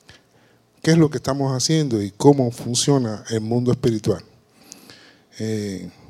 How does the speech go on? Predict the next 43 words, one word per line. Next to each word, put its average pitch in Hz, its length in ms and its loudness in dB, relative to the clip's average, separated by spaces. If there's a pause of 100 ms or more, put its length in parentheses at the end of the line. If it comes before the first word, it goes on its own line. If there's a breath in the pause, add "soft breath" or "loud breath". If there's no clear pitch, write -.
(380 soft breath)
esto - 160 0
es 151 60 6
un 151 80 0
ministerio 135 400 4
de 117 80 2
liberación. 113 640 2
Hoy 135 220 10
va 127 100 6
a - 20 2
haber 120 160 0
liberaciones 120 680 -2
aquí. 120 240 -6
Hoy 123 240 2
va 113 80 4
a 113 60 4
haber, 117 140 0
Señor, 117 360 0 (100)
va 117 60 2
a - 20 0
ser 123 180 2
sanidades. 127 680 4 (880 loud breath)
Porque 117 320 0
esto 123 200 2
es 131 60 2
lo 123 160 4
que 110 160 0
dice 127 260 2
en 135 60 -4
su 123 180 0
palabra 123 640 6
y 120 200 4
Él 127 140 4
está 120 220 0
presto 135 380 -2
a 110 80 0
ponerlo 117 360 2
por 113 160 2
obra. 90 260 -2 (1300 loud breath)
Así 113 260 2
que 147 120 0
sin 147 180 0
más 160 140 2
preámbulo, 147 560 6